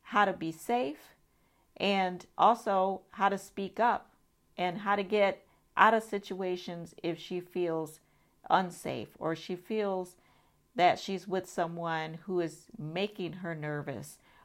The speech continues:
or making her gut feel uncomfortable. And so, uh, that's, those are the types of things that I wanted to do with my child. And I,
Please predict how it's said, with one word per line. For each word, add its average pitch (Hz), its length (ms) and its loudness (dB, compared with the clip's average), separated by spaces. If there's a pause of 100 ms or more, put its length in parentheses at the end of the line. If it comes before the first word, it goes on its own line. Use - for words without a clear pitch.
(100)
or 147 580 -2
making 196 440 -4
her 185 200 -4
gut - 360 0
feel 165 320 -2
uncomfortable. 151 920 -10 (460)
And 175 200 -4
so, 185 500 4 (840)
uh, - 60 -12 (240)
that's, - 600 2 (280)
those 262 240 6
are 254 100 -2
the 226 60 -2
types 240 320 0
of 220 120 -2
things 202 520 -4
that 175 420 2 (840)
I 202 240 10
wanted 202 640 -2
to - 100 -10
do 160 440 -6 (720)
with 175 260 0
my 156 160 -2
child. 156 440 -6
And 151 180 -4
I, 156 240 -2